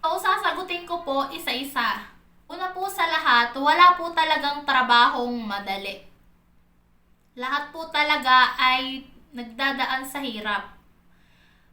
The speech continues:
At syempre, sabi ko nga po, sa ilang nagtatanong, nasa sayo yan kung pahihirapan mo ang iyong sarili. Kung ikaw ay mag-iibang bansa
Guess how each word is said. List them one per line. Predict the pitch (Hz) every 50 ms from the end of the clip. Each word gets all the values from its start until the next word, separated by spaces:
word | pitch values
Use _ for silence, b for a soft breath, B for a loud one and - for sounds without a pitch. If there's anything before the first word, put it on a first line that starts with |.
| _ -
At | 392 - -
syempre, | - - 359 381 - - - 311 311 294 285 285 294 311 320 - - - b b b b b _
sabi | - 294 277 277 277 302 -
ko | 339 330 330
nga | 339 359 381 - -
po, | - 302 277 285 302 311 302 - - - - - - - _ _ _ _ _ _ _ _ _ _ _
sa | _ - - 277
ilang | 302 311 311 311 311 -
nagtatanong, | 302 285 277 - 339 349 370 370 - 381 381 - 294 277 277 285 320 330 - - - - - _ _ _ _ _ _ _ _ _ _ _ _ _ _ _ _ _ _ _ _ _ _
nasa | - 269 302 - - 349 359 349
sayo | 381 359 359 370 370
yan | 359 311 269 254 269 277 277 -
kung | 302 302 302 302
pahihirapan | 302 294 294 294 294 302 320 302 294 285 285 285 285 285 285 285
mo | 277 277 269 262 240
ang | 247 247 240
iyong | 233 277 269 254 254 254 247 254 254 269
sarili. | 277 - 254 214 226 208 214 208 220 226 208 190 202 208 - - - _ _ _ _ _ _ _ _ _ _ _ _ _ _ _ _ _ _ _ _ _ _ _ _ -
Kung | 330 339 330
ikaw | 359 349 370 349 339 330
ay | 330 330 320
mag-iibang | - 320 311 277 339 370 392 403 392 392 392 381 -
bansa | - 370 370 381 - - - 285 269 262 254 254 - - - -